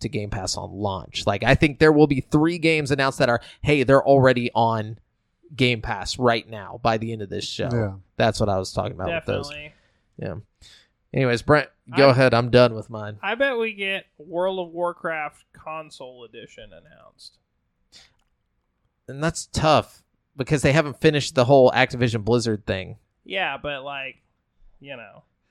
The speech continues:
Speaker 3: we know it's gonna happen.
Speaker 2: That would
Speaker 3: And even
Speaker 2: be
Speaker 3: if they
Speaker 1: It is
Speaker 3: don't,
Speaker 1: gonna happen,
Speaker 3: and even
Speaker 1: but
Speaker 3: if the deal never gets finalized, they could still do some sort of exclusive fucking, uh, you know,
Speaker 1: That's
Speaker 2: Could
Speaker 1: true.
Speaker 2: it, could
Speaker 3: deal
Speaker 2: it
Speaker 3: with
Speaker 2: work though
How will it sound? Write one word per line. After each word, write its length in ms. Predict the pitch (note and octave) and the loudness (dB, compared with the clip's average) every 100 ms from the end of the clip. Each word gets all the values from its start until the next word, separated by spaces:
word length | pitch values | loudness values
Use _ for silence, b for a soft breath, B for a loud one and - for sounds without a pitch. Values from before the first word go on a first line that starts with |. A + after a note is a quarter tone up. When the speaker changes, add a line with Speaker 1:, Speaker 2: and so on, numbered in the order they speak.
| _ _ - | _ _ -16
Speaker 3:
we 160 | F3 G3+ | -10 -6
know 200 | A3 F#3 | -4 -4
it's 120 | - | -6
gonna 160 | D#3+ C#3+ | -12 -10
happen. 520 | D3 D3+ - A2+ B2+ _ - | -10 -10 -14 -20 -20 _ -8
Speaker 2:
That 100 | C#3+ | -6
would 80 | G3+ | -2
Speaker 3:
And 80 | A#3 | 0
even 200 | A#3 D4+ | 4 4
Speaker 2:
be 40 | |
Speaker 3:
if 100 | - | 2
they 100 | - | 4
Speaker 1:
It 60 | D#3 | 6
is 160 | D#3+ | 6
Speaker 3:
don't, 80 | - | 4
Speaker 1:
gonna 140 | - | 0
happen, 360 | B2+ A#2 A2 - | 0 -4 -4 -4
Speaker 3:
and 120 | A3+ | -4
even 180 | C#4 D#4 | -2 0
Speaker 1:
but 40 | D4 | 0
Speaker 3:
if 60 | C4+ | 0
the 160 | A#3+ G#3+ | -6 -6
deal 340 | G3 G#3 A3 | -6 -6 -6
never 280 | G3 G3 G3 | -8 -8 -10
gets 200 | G3 - | -12 -12
finalized, 720 | E3+ E3+ F3+ G3 G#3 G#3+ F#3+ | -10 -8 -8 -8 -8 -10 -10
they 100 | F3+ | -10
could 120 | F#3 | -10
still 240 | - G3+ G#3+ | -12 -10 -8
do 160 | F3+ F3 | -10 -12
some 180 | E3 | -14
sort 180 | - D#3 | -12 -12
of 80 | C#3+ | -10
exclusive 640 | C3 - - C#3 C#3 B2+ A#2 | -14 -18 -18 -18 -18 -20 -14
fucking, 440 | B2+ - A#2+ A#2+ | -14 -14 -18 -20
uh, 340 | A#2 A2 G2+ A2+ _ _ _ | -20 -20 -20 -20 _ _ _
you 80 | D#3+ | -20
know, 300 | A#2 G2 F2 - _ | -20 -20 -20 -20 _
Speaker 1:
That's 260 | C3 A#2 - | -6 -4 6
Speaker 2:
Could 160 | F3+ | 8
Speaker 1:
true. 80 | A#3 | 8
Speaker 2:
it, 180 | C#4 - | 6 0
could 180 | E3+ F#3+ | 4 8
Speaker 3:
deal 80 | A#3 | 8
Speaker 2:
it 40 | |
Speaker 3:
with 100 | B3+ | 6
Speaker 2:
work 320 | E3+ B3+ B3+ | 4 4 2
though 80 | C4 | -2